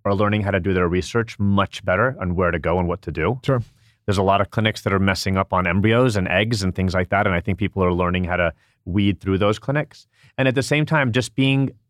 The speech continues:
Speaker 1: settled in your own town, in your own home, when you have a little bit more flexibility in your schedule, I think opened up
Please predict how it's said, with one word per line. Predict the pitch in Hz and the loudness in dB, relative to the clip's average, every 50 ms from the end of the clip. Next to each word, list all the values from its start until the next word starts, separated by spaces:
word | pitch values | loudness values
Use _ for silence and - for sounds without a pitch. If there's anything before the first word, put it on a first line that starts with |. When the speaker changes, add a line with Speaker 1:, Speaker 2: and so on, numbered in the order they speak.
| _ _ _ _ _ _ _ _ _ _ _ _ _ _ _ _ - | _ _ _ _ _ _ _ _ _ _ _ _ _ _ _ _ -12
Speaker 1:
settled | - - - 123 120 117 113 110 95 - - | -6 -2 0 0 2 2 2 0 -2 -2 -2
in | 107 104 | 0 2
your | 113 123 135 | 4 4 4
own | 135 139 139 143 139 | 4 4 2 0 -2
town, | - - 120 113 110 110 107 98 | -2 0 0 2 2 2 0 0
in | 98 104 113 | 0 0 2
your | 123 135 | 4 4
own | 139 143 139 | 2 2 0
home, | 127 110 113 107 107 107 107 110 - | 0 0 2 2 2 2 0 0 -2
when | - 101 101 | -2 0 2
you | 101 101 | 2 2
have | 98 85 | 2 2
a | 98 | 0
little | 95 101 107 107 | 0 0 2 2
bit | 127 117 | 0 0
more | 123 117 | 0 -2
flexibility | 117 - 117 110 - - 110 101 110 110 104 101 | 0 0 -2 -2 -2 -6 -4 -2 0 0 0 0
in | 98 95 | 0 0
your | 95 92 | 0 -2
schedule, | - - - 120 113 104 101 90 | -2 0 -2 -2 0 0 0 0
I | 90 90 | 0 0
think | - 113 101 - - | -2 -4 -6 -4 -4
opened | 104 98 - 117 107 98 | -4 -2 -2 -2 0 0
up | 101 95 | 0 -2